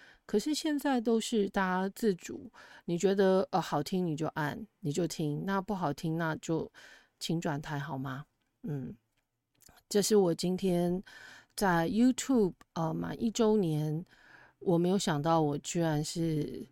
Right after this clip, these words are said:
<laughs> 会在这里跟大家请求这件事情，如果觉得不喜欢听，请转台，好吗？我希望是跟我觉得，嗯，很合拍，然后频率很，很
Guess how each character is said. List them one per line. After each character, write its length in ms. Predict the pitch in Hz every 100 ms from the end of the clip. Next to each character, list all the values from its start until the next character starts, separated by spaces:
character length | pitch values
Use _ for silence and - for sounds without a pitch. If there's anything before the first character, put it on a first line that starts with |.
| _ _ _
<laughs> 760 | - - - _ _ - - -
会 500 | - 190 175 110 - - _ _ - -
在 180 | 226 196
这 220 | 202 185
里 100 | 156
跟 160 | 170
大 160 | 170 165
家 300 | 160 151 151
请 300 | 156 170 151
求 240 | - 151
这 120 | 170 175
件 240 | 185 170
事 220 | 156 175
情， 320 | - 196 - -
如 160 | 196
果 140 | 208 185
觉 180 | 170
得 140 | 165 170
不 140 | 185
喜 160 | - 160
欢 240 | 160 175
听， 260 | - 160 170
请 240 | - 156
转 260 | 160 165 226
台， 300 | 185 - 208
好 120 | - 151
吗？ 240 | 156 160 - - - - - _
我 220 | 175 170
希 300 | - - 220
望 240 | 220 214 196
是 220 | 220 190
跟 300 | - 190 190 175
我 340 | 165 - 117 -
觉 180 | 170 170
得， 440 | 156 147 147 147 233 -
嗯， 260 | - 160 151 147
很 120 | 160
合 240 | - 156
拍， 300 | 165 175 165
然 160 | 160 151
后 160 | 175
频 340 | 175 - 165 165
率 220 | 196 180
很， 400 | 160 156 220 220 - - - - _
很 500 | - 156 - -